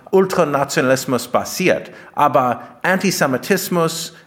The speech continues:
und Rassenhass, also Rassenlob ist immer zentral für Faschismus. Aber Hass und Massenmord ist nicht unbedingt dabei.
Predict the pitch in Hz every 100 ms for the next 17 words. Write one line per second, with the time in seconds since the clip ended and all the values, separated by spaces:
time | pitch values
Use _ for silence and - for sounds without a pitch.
0 | - 120 107 104 101 104 - 139 156 -
1 | 165 147 139 135 135 127 135 - 160 165
2 | 160 196 190 151 127 117 127 175 156 -
3 | - 107 - 123 117 110 - 107 90 107
4 | 87 85 - 87 92 - 87 - - -
5 | - - - - - 117 110 - - -
6 | 180 170 175 - 180 139 127 120 123 135
7 | 139 143 120 107 95 85 85 - - -
8 | 123 - - 135 135 151 - - - -
9 | - - 175 156 135 127 110 107 117 90
10 | 95 82 -